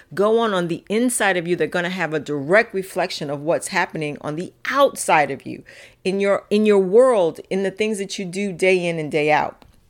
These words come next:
And so that's why I wanted to talk about goal setting, because it's one of those things that in the course of making decisions, whether you, whether you've decided to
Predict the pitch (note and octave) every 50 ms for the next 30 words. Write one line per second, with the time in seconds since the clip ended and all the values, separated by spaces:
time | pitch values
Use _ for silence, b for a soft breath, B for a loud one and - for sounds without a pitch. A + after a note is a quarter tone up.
0 | _ _ _ _ _ _ _ _ _ _ _ _ _ - _ _ _ _ _ _
1 | - F#3 F#3 F3+ - - F#3+ F3+ F3 F3 F3 B B B B B B _ _ F#3+
2 | G#3 C4 C4 - - C4 B3+ A#3 G#3 G3+ G3 F#3 F#3 E3 - F3 E3 D3+ D3+ D#3
3 | D#3+ C#3 D3 C3+ D3+ D#3 D3+ D3 - C#3 C3 C#3 C#3 C3+ D3 - - F#3 E3+ E3
4 | D#3+ - B B B B B B B - G#3 G#3 - G#3 G#3+ A#3 C4 D#4 D#4 C#4+
5 | B3+ B3 B3 - - - G3 G3 G3+ G3+ G3+ G3+ G3 G3 - - - D#3+ D3+ F3
6 | E3+ E3 D#3+ D3+ - - _ _ _ _ _ _ G#3+ A#3 C4+ D4 C#4 C4+ C4 -
7 | - - A3+ A3 A3 G#3 - F#3 D#3+ E3+ F3 F3 F3 - F#3 F3 D#3+ D#3 D3+ -
8 | - F3 E3 D3+ D3+ C#3+ C#3 C#3 C#3+ F3 F#3 F#3 G3 G3+ G3 F#3+ - - D#3+ F#3
9 | G3 F#3+ G3 F#3 G3 G#3 F3+ - F3+ F3 - F#3 F3 E3+ D#3 D#3 - - - D#3
10 | D3+ C#3